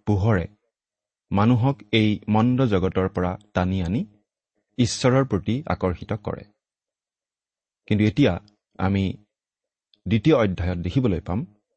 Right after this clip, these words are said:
যে কিছুমান শক্তিয়ে মানুহক ঈশ্বৰৰ পৰা আঁতৰাই ৰাখি মন্দ জগতত ব্যস্ত ৰাখিব খোজে। এই শক্তিয়েই জগতখনক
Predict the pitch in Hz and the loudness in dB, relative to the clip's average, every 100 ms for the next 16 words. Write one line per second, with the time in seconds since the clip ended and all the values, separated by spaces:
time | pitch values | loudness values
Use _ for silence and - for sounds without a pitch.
0 | _ _ _ _ _ _ _ - 110 - | _ _ _ _ _ _ _ -2 -2 0
1 | 120 165 165 170 - 113 - 92 92 147 | 0 4 2 2 0 -4 -2 0 0 -2
2 | - _ _ _ _ 101 101 113 110 147 | -8 _ _ _ _ 0 2 2 0 -2
3 | - - 104 - 135 139 131 92 98 - | -4 -4 -4 0 2 4 2 0 0 -2
4 | 95 - 117 101 82 - 143 - _ _ | -4 0 0 0 -2 -6 -8 -8 _ _
5 | _ _ _ _ - 107 127 131 135 101 | _ _ _ _ 0 2 4 4 2 2
6 | 90 87 139 - _ _ - 92 95 - | 0 -2 -4 -6 _ _ -4 -2 -2 -2
7 | 87 82 92 117 - - - _ _ _ | -4 -4 -6 -6 -8 -10 -14 _ _ _
8 | _ _ _ 104 _ _ _ _ _ _ | _ _ _ _ _ _ _ _ _ _
9 | _ _ _ _ - 143 175 120 - 113 | _ _ _ _ 0 2 2 -2 0 2
10 | 92 135 - _ _ _ - 90 107 127 | 2 0 -6 _ _ _ -4 0 2 2
11 | - 139 147 | 0 0 0